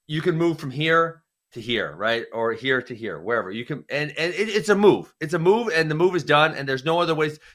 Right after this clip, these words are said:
do the move. But with wrestling or jujitsu, there's so many other factors involved in the move. Like, if I'm shooting a single leg, am I here? Am I a little lower? Am I a little lower? Am I shooting it at a more curving angle? Am I going straighter?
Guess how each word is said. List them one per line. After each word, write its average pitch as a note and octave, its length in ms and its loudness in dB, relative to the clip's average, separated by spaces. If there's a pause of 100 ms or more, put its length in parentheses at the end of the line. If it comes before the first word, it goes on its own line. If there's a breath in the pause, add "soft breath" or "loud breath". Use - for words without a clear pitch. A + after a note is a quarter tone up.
do C#3+ 100 -2
the C3+ 80 -2
move. C3+ 220 2 (300 soft breath)
But F#3 100 4
with E3+ 180 4
wrestling E3+ 640 4
or C#3 140 0
jujitsu, C3+ 640 0 (280 soft breath)
there's E3+ 260 2
so G3 140 -2
many A#3+ 140 -4
other F3+ 200 0
factors D3+ 540 0
involved B2+ 460 0
in A2+ 60 -6
the G#2+ 60 -4
move. C#3 320 4
Like, B2 360 2 (240 soft breath)
if B2+ 180 -4
I'm G#3+ 180 6
shooting F#3+ 260 -4
a C3+ 40 -2
single C#3+ 360 -2
leg, F#2 220 -6
am A#2+ 140 -6
I A#2 220 2 (180)
here? F#3 520 0
Am B2+ 140 -2
I A#2 100 0
a G#2+ 80 -4
little G2+ 220 -8
lower? D#3 460 0
Am A2+ 140 -6
I G#2 80 -4
a G2+ 60 -6
little G#2+ 260 -6
lower? D#3+ 440 2 (140 soft breath)
Am C3 140 -2
I B2 80 2
shooting D3+ 340 -6
it C#3+ 100 0
at B2 100 -2
a A2+ 40 -2
more A#2 200 -4
curving F#3 500 -2
angle? F3 320 -2
Am A#2+ 160 -4
I G#2+ 80 -4
going G2+ 280 -6
straighter? F#3+ 640 0